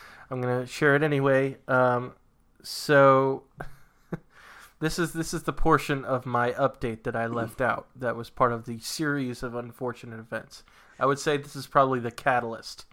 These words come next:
of the, of the series of unfortunate events. Um, so every morning before I go to work, it's part of my routine, is to head over to Dunkin' Donuts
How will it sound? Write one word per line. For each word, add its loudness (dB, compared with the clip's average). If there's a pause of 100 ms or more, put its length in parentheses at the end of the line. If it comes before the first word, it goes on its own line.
(420)
of -4
the, -8 (200)
of -10
the -12
series -8
of -14
unfortunate -14
events. -18 (720)
Um, -2 (440)
so 0 (1000)
every 4
morning 2 (840)
before 4
I 8
go 4
to 4
work, 0 (120)
it's -20
part 6
of 2
my 2
routine, -4 (400)
is -8
to -14
head 0
over 0
to -4
Dunkin' -4
Donuts -8